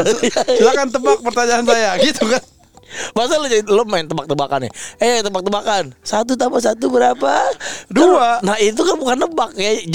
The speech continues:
Speaker 1: jawab. Berarti kan.
Speaker 2: Iya, nebak itu kan jawab.
Speaker 1: Eh, beda, we. Kalau, kalau, kalau nebak itu, "Siapakah yang mencuri perhiasan di rumah kita?"
Speaker 2: Eh, gua jawab.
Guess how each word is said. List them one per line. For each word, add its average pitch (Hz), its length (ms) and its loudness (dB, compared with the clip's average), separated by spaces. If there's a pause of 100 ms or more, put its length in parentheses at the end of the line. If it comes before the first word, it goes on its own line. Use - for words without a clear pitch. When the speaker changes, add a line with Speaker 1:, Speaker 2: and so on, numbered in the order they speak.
Speaker 1:
jawab. 254 400 2 (180)
Berarti 226 360 0
kan. 214 240 0 (120)
Speaker 2:
Iya, 247 160 2
nebak 294 280 2
itu 294 120 0
kan 320 140 2
jawab. 302 560 4 (360)
Speaker 1:
Eh, 190 140 0
beda, 214 340 4
we. 190 320 2
Kalau, 156 320 0 (100)
kalau, 170 320 0 (240)
kalau 190 280 -2
nebak 165 400 -2
itu, 190 240 0 (320)
"Siapakah 156 520 -2
yang 131 160 2
mencuri 123 800 0 (280)
perhiasan 113 520 -2
di 113 120 -4
rumah 110 260 -2
kita?" 120 380 -2 (640)
Speaker 2:
Eh, 165 80 0
gua 180 120 0
jawab. 349 540 2